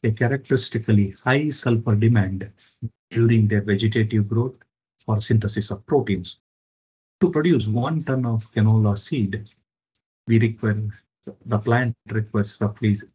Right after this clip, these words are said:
mini-, a minimum of sixteen kilos of sulfur to be applied. And if you compare that to, uh,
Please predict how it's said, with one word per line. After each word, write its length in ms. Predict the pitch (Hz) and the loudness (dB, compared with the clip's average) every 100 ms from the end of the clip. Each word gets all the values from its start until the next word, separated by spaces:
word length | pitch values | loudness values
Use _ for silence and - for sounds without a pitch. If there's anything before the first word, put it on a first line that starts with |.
| - | -4
mini-, 280 | 123 131 110 | 0 2 4
a 40 | |
minimum 480 | 110 127 143 139 117 | 4 4 4 2 0
of 140 | 107 | 0
sixteen 460 | - 104 - 107 101 | -2 -6 0 2 2
kilos 400 | 110 98 98 95 | 2 0 -2 -6
of 140 | - - _ _ | -10 -14 _ _
sulfur 420 | - 123 104 101 98 | -8 -2 0 0 -2
to 100 | 101 | -2
be 100 | 98 | -2
applied. 460 | 98 107 90 101 - _ _ _ - | -2 -4 -4 -8 -18 _ _ _ 2
And 120 | 107 | 2
if 140 | 110 | 2
you 80 | 113 | 0
compare 380 | 123 139 143 135 | -2 -2 0 0
that 320 | 113 113 107 | 2 -2 2
to, 680 | 113 110 110 135 117 101 | 2 2 2 0 0 0
uh, 20 | 101 | -2